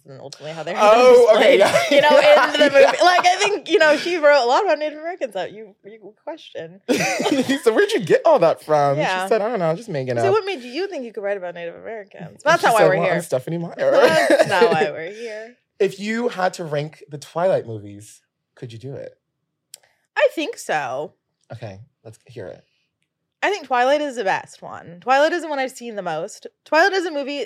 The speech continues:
Speaker 1: that when I am drunk, I will go watch the baseball scene. Like,
Speaker 2: <laughs>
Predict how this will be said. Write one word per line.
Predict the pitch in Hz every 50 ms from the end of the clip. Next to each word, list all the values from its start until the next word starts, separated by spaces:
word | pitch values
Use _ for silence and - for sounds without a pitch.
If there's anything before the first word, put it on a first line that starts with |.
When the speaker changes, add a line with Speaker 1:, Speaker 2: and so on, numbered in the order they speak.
| - -
Speaker 1:
that | 220 220 208 - _
when | 180 208 214
I | 226 240 240
am | 220 202
drunk, | 180 175 170 180 190 202 - _ -
I | 185 185
will | 185 180 170
go | 170 170 175 170
watch | 160 156 156 151 147 - -
the | - 143
baseball | 135 - 120 _ - - -
scene. | - - 104 - - -
Like, | 220 254 254 240 240 220
Speaker 2:
<laughs> | 240 208 - -